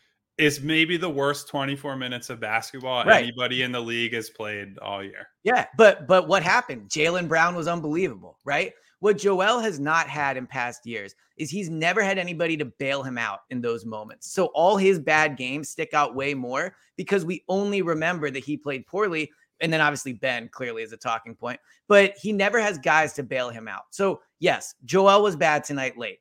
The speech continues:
Speaker 2: Al Horford dominated him for a stretch. It was disappointing. And on a larger scale, it does kinda suck that he needs someone like P J to come up to him and go, "Yo, man, you're not trying and this game matters. Like, let's go," right?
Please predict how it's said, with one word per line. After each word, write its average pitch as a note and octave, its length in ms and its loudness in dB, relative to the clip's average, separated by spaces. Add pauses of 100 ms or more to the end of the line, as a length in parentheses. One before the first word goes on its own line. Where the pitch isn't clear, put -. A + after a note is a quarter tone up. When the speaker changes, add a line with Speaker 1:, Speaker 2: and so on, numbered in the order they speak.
(140)
Speaker 2:
Al F3+ 220 8
Horford E3 340 0
dominated C3+ 500 -2
him B2+ 160 -8
for B2+ 140 -8
a A#2 80 -4
stretch. G#2 380 -10
It D#3 80 -4
was D#3+ 160 -2
disappointing. C3+ 680 -6 (280)
And F3+ 320 -2
on E3+ 120 4
a - 20 0
larger G3+ 380 2
scale, G#3 540 0
it E3+ 120 -4
does F#3+ 180 4
kinda F#3+ 220 -4
suck E3 360 -2
that D3+ 120 -4
he E3 140 -8
needs D3+ 280 -6
someone D3+ 280 -4
like C#3+ 200 -6
P D3+ 200 -4
J C3 160 -4
to A#2+ 80 -8
come C3+ 200 -6
up G3+ 200 -2
to C3+ 100 -8
him B2+ 100 -8
and B2+ 120 -8
go, C3 180 0 (240)
"Yo, G3 160 6
man, D3+ 440 2
you're D3+ 100 0
not E3+ 240 4
trying E3+ 420 2
and C#3+ 100 -4
this D#3 140 -4
game D3+ 200 -6
matters. D3 380 0
Like, B2+ 160 -6
let's C#3 220 -4
go," A2+ 240 -6
right? C3 240 0